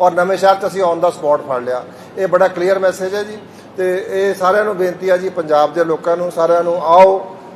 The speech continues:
ਤੁਸੀਂ ਸਾਡਾ ਸਾਥ ਦੇ ਰਹੇ ਹੋ, ਇਸੇ ਤਰ੍ਹਾਂ ਸਾਡਾ ਸਾਥ ਦੇਈ ਜਾਈਓ। ਆਓ ਰਲ ਕੇ ਹਮਲਾ ਮਾਰੀਏ ਤੇ ਜੋ ਸਾਡੇ ਮਾਨਯੋਗ ਮੁੱਖ ਮੰਤਰੀ ਸਾਹਿਬ ਔਰ ਨੈਸ਼ਨਲ ਕਨਵੀਨਰ ਕਹਿੰਦੇ ਆ ਕਿ ਪੰਜਾਬ ਨੂੰ ਰੰਗਲਾ ਪੰਜਾਬ ਬਣਾਉਣਾ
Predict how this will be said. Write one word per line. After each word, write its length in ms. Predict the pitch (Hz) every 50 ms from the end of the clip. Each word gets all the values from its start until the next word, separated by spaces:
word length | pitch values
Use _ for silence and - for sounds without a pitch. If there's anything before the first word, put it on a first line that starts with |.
| - - -
ਤੁਸੀਂ 120 | 165 165
ਸਾਡਾ 260 | 165 170 170 180 180
ਸਾਥ 340 | - - 165 165 165 165 151
ਦੇ 140 | 160 160 160
ਰਹੇ 80 | 170
ਹੋ, 140 | 175 175 175
ਇਸੇ 140 | 160 185 185
ਤਰ੍ਹਾਂ 220 | - 185 185 185
ਸਾਡਾ 260 | 175 175 165 165 170 165
ਸਾਥ 260 | 156 151 151 151 147
ਦੇਈ 180 | 147 147 151
ਜਾਈਓ। 380 | 147 160 165 170 175 180 180 170 - - - - - -
ਆਓ 240 | 165 165 180 180
ਰਲ 200 | 170 170 165 160
ਕੇ 140 | 160 - 170
ਹਮਲਾ 280 | 151 151 170 170 175 165
ਮਾਰੀਏ 420 | 160 147 143 143 151 165 170 170 170 - - - - - -
ਤੇ 80 | 165 151
ਜੋ 220 | 139 175 185 196
ਸਾਡੇ 260 | - 180 175 170 175
ਮਾਨਯੋਗ 420 | 165 165 156 156 156 156 165 151 143
ਮੁੱਖ 240 | 156 151 143 -
ਮੰਤਰੀ 260 | 147 156 147 151 156 151
ਸਾਹਿਬ 260 | - 156 151 147 147
ਔਰ 140 | 143 139 131
ਨੈਸ਼ਨਲ 340 | 139 139 139 135 156 156
ਕਨਵੀਨਰ 360 | 139 - 151 147 151 151 147 143
ਕਹਿੰਦੇ 280 | - 143 147 156 160
ਆ 40 | 156
ਕਿ 100 | 151 156
ਪੰਜਾਬ 480 | 139 - 139 131 131 143 139 139 143 156
ਨੂੰ 140 | 165 156
ਰੰਗਲਾ 320 | 143 151 160 170 180 180 170
ਪੰਜਾਬ 380 | 170 160 143 139 143 139 131
ਬਣਾਉਣਾ 340 | 120 127 127 120 117 113 110